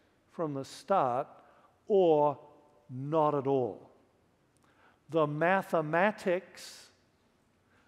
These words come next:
which is completely abstract, completely a product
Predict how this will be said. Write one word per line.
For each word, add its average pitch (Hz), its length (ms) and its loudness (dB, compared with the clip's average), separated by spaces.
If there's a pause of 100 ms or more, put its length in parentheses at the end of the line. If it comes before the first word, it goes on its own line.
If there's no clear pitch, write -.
which 160 280 -2
is 151 160 -4
completely 220 880 -2
abstract, 180 920 -6 (1000)
completely 254 840 -2
a 180 140 -2
product 196 840 -2